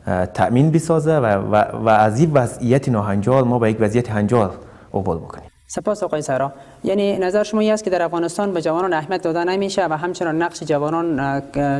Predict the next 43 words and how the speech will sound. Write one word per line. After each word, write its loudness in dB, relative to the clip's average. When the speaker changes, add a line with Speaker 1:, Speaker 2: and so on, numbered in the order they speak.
Speaker 2:
نادیده 0
گرفته -4
شده؟ -4
Speaker 1:
بله، 12
آن 12
گونه 12
ای 12
که 8
بایسته 10
است 8
در 8
جامعه 8
افغانستان 6
به 10
جوانان 8
تکیه 4
نمیشه. 2
Speaker 2:
بله. 4
Speaker 1:
و 10
ما 10
با 8
این 10
حرف 8
موافق 8
هستم 6
که، 6
اه، 10
به 8
جوانان 10
اگر 10
اهمیت 8
داده 6
شود 8
و 6
این 10
وضعیت 8
به 8
یک 8
وضعیت 8
مطلوب 4
تغییر 4
پیدا -2
می‌کنه. -6